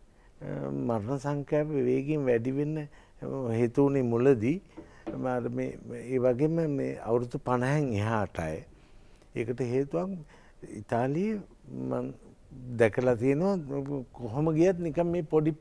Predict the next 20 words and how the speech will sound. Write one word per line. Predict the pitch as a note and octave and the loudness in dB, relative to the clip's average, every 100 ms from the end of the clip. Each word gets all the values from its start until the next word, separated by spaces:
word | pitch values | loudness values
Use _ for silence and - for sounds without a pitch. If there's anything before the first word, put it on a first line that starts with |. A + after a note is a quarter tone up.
| - - - - - | -10 -20 -20 -18 2
පොඩි | C3+ C3+ | 4 6
පෙට්ටි | - C3+ C3+ C3 | 8 6 6 2
කඩේකට | C#3 C3 C3 A#2+ A#2+ | 4 6 6 6 2
ගියත් | A#2+ C#3 D3+ | 2 2 2
කොහෙට | - C3+ C3 | 4 4 4
ගියත් | E3+ D3 A#2+ B2+ - - - - - - | 2 4 4 4 -2 -20 -20 -20 -20 -4
ඒගොල්ලෝ | C3 C3 C3 | 4 6 6
කියන්නේ | C3 C#3+ D#3 - | 4 2 0 6
තබක්කේ | A#2 A#2+ C#3+ - A2 | 8 8 6 2 -2
කියලා. | F#2 G2 F2 A2+ - - A#2 - - - | 0 -2 -2 -4 -10 -20 -20 -20 -20 -2
එතනට | B2+ A2 C3+ B2 | 0 2 0 0
ගියාම | B2+ C3+ E3 A3 C4 A#3+ - - - - - | 2 4 4 2 -2 -6 -14 -20 -20 -20 -10
මේ | D#3+ E3 D#3+ D3+ - - - | -4 -4 -4 -6 -10 -14 -4
ටොබැකෝ | C3+ D3 E3+ E3+ G3+ | 4 10 10 12 4
පැකට් | - C3+ - G#2+ - - | 8 6 6 0 -2 -4
තියෙන | G#2+ F2+ F2+ | -2 0 -2
මේ | F#2+ | -2
දුම්කොළ | F#2+ G#2 C3 C#3+ E3 F3 G3 A#2+ | 0 0 2 4 6 6 6 4
ලොකු | A2+ - F3+ | 0 0 -4
පැකට්. | - C#3 - A#2 | 6 6 8 4